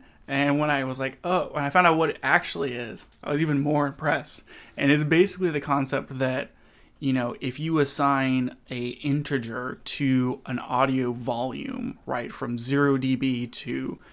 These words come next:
whatever, a thousand D B, that's, I don't, I forget what it goes up to, right? You know, a logarithmic scale. The point is, the highest amount of sound pressure that the Earth's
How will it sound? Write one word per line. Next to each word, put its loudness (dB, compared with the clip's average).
whatever, -10
a -8
thousand 0
D -6
B, -8
that's, -8
I 4
don't, 4
I 2
forget 0
what 4
it -4
goes 0
up -10
to, -12
right? -6
You -2
know, 0
a -8
logarithmic 4
scale. -6
The -2
point 0
is, -8
the 2
highest -2
amount -2
of -8
sound -2
pressure -6
that -8
the -6
Earth's 0